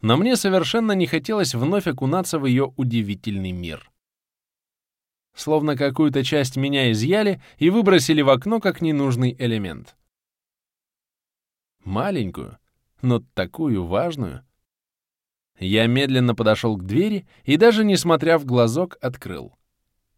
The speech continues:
Если это какой-нибудь маньяк, то добро пожаловать. Возле двери стояла Анастария и нервно перебирала в руках ручки небольшой дамской сумочки.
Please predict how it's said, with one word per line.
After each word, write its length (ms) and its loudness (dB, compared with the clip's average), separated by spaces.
Если 420 -4
это 160 -4
какой-нибудь 600 -6
маньяк, 580 -4
то 360 -6
добро 420 0
пожаловать. 640 -6
Возле 440 -4
двери 320 -2
стояла 480 -2
Анастария 680 -4
и 140 0
нервно 460 0
перебирала 540 4
в 80 2
руках 420 0
ручки 340 -4
небольшой 500 -2
дамской 480 -6
сумочки. 560 -16